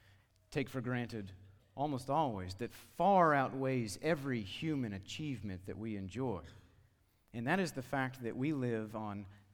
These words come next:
this side of the first advent. The fact that we live after the first coming of Christ, the first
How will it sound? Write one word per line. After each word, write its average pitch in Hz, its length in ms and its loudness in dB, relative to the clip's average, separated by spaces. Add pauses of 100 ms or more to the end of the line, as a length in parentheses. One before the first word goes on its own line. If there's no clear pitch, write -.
(160)
this 151 200 0
side 90 560 -4 (520)
of 95 140 -12
the 101 80 -8
first 110 560 -6 (320)
advent. 87 560 -10 (1400)
The 123 80 -4
fact 143 300 2
that 131 100 0
we 139 180 0
live 127 460 2
after 123 640 -4 (800)
the 120 60 -6
first - 640 -4 (220)
coming 110 480 -4 (140)
of - 140 -18
Christ, - 640 -10 (140)
the 113 120 -8
first - 520 -6